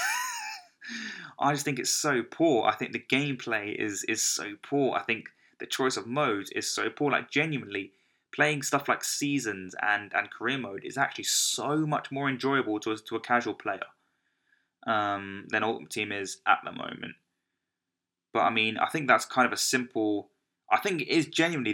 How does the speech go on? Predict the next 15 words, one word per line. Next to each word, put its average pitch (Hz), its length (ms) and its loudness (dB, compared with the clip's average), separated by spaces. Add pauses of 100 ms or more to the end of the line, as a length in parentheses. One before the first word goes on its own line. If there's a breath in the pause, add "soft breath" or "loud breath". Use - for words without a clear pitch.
that 139 200 6
simple 139 280 -4
of 113 60 -6
a 110 60 -10
fix. - 520 -2 (120)
Sort 190 340 8
the - 60 0
gameplay 117 420 2
out 92 280 2 (380 loud breath)
and - 180 2
offer 160 220 4
alternatives 151 680 4
for - 120 -10
game 143 320 0
modes 101 480 -2